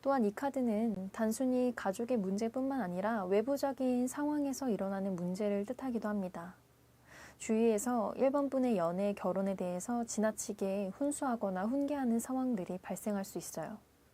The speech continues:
친구라는 이름으로 일 번 분들을 위한다는 조언이랍시고 훈수를 두는 사람들이 언제나 내 곁에 있을 수 있다는 겁니다. 일 번 분들은 본인만의 선택으로 결혼 상대를 고르셔야 합니다.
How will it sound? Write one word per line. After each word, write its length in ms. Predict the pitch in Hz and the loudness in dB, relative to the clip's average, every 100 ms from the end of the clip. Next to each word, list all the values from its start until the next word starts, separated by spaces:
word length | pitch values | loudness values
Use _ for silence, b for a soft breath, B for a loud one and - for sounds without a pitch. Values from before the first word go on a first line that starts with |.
| _ B B B B - | _ B B B B -8
친구라는 540 | - 294 294 277 262 | 0 4 4 4 4
이름으로 720 | 220 175 196 190 185 185 185 190 | 2 2 0 0 0 -2 0 2
일 120 | 190 | 2
번 160 | 202 202 | 0 0
분들을 440 | 196 190 185 180 | 0 2 2 4
위한다는 600 | 190 214 208 196 185 180 | 4 4 2 0 -2 -2
조언이랍시고 880 | - 202 196 185 180 - 202 - 240 | 0 2 2 -2 -6 -10 -8 -2 0
훈수를 400 | 277 285 285 262 | 0 0 0 -2
두는 260 | 196 175 180 | -2 -4 -4
사람들이 720 | 214 220 208 185 220 202 196 - B B B - | -4 -2 -2 0 0 -2 -4 -14 B B B 0
언제나 640 | 208 226 262 262 269 262 | 2 4 2 0 2 2
내 120 | 214 185 | 2 2
곁에 380 | 208 - 226 | 0 0 -2
있을 280 | 202 - 214 | -2 -2 -4
수 160 | 208 175 | -4 -6
있다는 340 | - 202 190 | -4 -2 -2
겁니다. 460 | 165 165 170 - 190 - _ _ _ - _ _ - B B B | -4 -6 -8 -10 -12 -18 _ _ _ -20 _ _ -20 B B B
일 120 | 254 262 | 0 2
번 160 | 277 | 2
분들은 840 | 262 233 226 185 202 180 180 196 - | 2 2 4 2 0 -2 -6 -8 4
본인만의 680 | 226 247 254 254 233 233 233 | 6 6 4 4 4 4 2
선택으로 680 | 269 262 269 233 202 196 196 | 2 0 0 2 2 2 2
결혼 320 | 190 180 190 | 0 0 -2
상대를 540 | 233 226 220 202 196 196 | 0 0 0 0 -2 2
고르셔야 460 | 208 208 202 185 | 2 2 0 -6
합니다. 440 | 180 175 180 190 | -6 -10 -10 -12